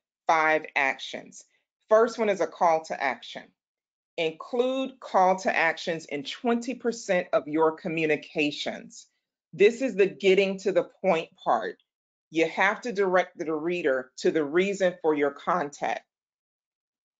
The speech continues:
You don't want to do this in one hundred percent of your communications. Now, the call to action, I'm not talking about at the end of your newsletter where you may put a link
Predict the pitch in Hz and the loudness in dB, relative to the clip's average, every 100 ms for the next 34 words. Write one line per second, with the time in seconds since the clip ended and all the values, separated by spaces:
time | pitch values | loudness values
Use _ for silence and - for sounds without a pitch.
0 | - - 156 214 262 240 202 196 196 - | -20 -12 -2 0 4 2 4 2 0 0
1 | 151 160 185 147 147 165 156 143 147 - | 0 4 4 4 2 -4 0 0 0 -2
2 | 202 190 170 - 143 - 190 175 139 131 | 0 0 -2 -2 -6 -2 0 0 0 -2
3 | 131 120 120 117 113 - - _ - - | -4 -6 -6 -6 -6 -8 -16 _ -20 -20
4 | _ - - - 170 175 160 139 170 - | _ -20 -20 -2 2 4 4 2 -2 2
5 | 226 269 277 277 190 202 - - 156 139 | 4 4 2 -4 -2 -2 -4 -6 -6 -4
6 | - 185 208 - - 196 175 180 151 143 | -4 -2 -2 -4 -4 -2 -2 -2 -2 0
7 | 139 131 - 139 - 147 - 160 160 139 | 2 0 0 -2 -2 -6 -2 -2 -2 0
8 | 147 143 147 151 165 160 160 165 _ _ | -2 0 -2 -2 2 2 2 -2 _ _
9 | _ 143 156 151 151 180 170 160 - 190 | _ 0 4 4 2 2 2 0 -2 2
10 | 151 135 135 156 | 2 2 0 -2